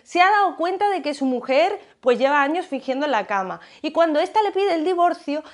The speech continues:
decide que va a intentar hacerlo lo mejor posible, que va a intentar mejorar y que va a ser el mejor marido del mundo. Así que, aparejado un poco a esto, recibe una invitación para un club muy exquisito y muy exclusivo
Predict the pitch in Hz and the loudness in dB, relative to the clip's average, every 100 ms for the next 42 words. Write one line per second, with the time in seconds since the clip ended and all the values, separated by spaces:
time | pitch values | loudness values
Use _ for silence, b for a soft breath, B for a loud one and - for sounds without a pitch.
0 | B 302 339 349 - 320 269 277 277 - | B -2 -2 0 -2 0 0 -2 -4 -2
1 | 294 269 285 311 302 311 302 311 294 240 | 2 4 2 0 0 -2 -2 -2 -2 -2
2 | - 262 262 233 220 202 262 285 294 294 | -2 0 2 2 0 -2 -2 0 0 -2
3 | 294 269 269 247 220 285 277 277 277 262 | -2 -2 -2 -2 -2 -2 -2 0 0 -2
4 | 269 247 226 B B - 311 311 294 294 | 0 0 0 B B -6 -2 2 2 2
5 | 285 285 254 247 254 254 233 214 220 180 | -2 -2 -2 -4 -4 -2 0 0 -2 -2
6 | 147 139 143 139 B B B 311 381 - | -6 -8 -12 -14 B B B 0 0 -2
7 | 311 269 349 339 330 B B B _ _ | -6 -6 -4 -2 -4 B B B _ _
8 | - - 294 294 269 285 349 381 381 392 | -20 0 4 4 4 0 0 -2 2 2
9 | 392 381 427 - - 311 311 269 - 339 | 2 -4 -10 -10 -8 -2 0 0 -4 -6
10 | 339 415 - 269 277 285 294 311 359 392 | -4 -6 -4 0 0 0 -2 -4 -4 -2
11 | 381 269 247 240 240 240 - 240 254 262 | -2 -2 -2 -4 -4 -6 -6 0 2 2
12 | 226 196 - 175 165 170 147 240 403 - | 2 -2 -6 -16 -12 -10 -8 -6 -6 -4
13 | 208 208 233 254 262 269 269 320 349 370 | -4 -2 0 0 -2 -4 -4 -2 0 0